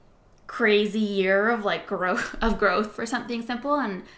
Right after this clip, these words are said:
similar to saying no and saying yes, we said yes to so many different projects. I think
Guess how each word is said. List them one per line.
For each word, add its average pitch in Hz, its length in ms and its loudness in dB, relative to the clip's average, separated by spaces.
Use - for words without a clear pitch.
similar 254 400 -2
to 254 180 -4
saying 202 280 -2
no 262 240 2
and 196 140 -2
saying 196 260 -2
yes, 233 260 -2
we - 40 -10
said 190 140 -6
yes 185 240 -4
to 208 60 -6
so 202 200 -6
many 190 180 -4
different 190 260 -10
projects. - 600 -8
I 214 100 0
think 240 340 -4